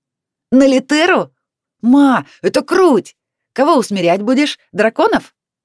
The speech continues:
Сын смешно скорчил страшную рожицу. "Какого ты, однако, мнения о своей матери?" "Нормального. Все знают, что тебя так просто не возьмешь.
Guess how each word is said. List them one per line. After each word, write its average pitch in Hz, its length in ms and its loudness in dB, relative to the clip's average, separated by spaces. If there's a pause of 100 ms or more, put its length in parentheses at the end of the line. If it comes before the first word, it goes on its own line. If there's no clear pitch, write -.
(440)
Сын 147 260 -10
смешно 139 460 -12
скорчил 156 480 -12
страшную 135 520 -10
рожицу. 117 460 -12 (960)
"Какого 285 360 -4
ты, 220 120 -10
однако, 185 400 -6
мнения 220 480 -2
о 160 120 -12
своей 175 360 -4
матери?" 127 540 -8 (640)
"Нормального. 147 640 -4 (320)
Все 190 180 -4
знают, 175 300 -4
что - 160 -10
тебя 151 220 -4
так 143 200 -8
просто 151 300 -8
не 143 100 -6
возьмешь. 139 540 -6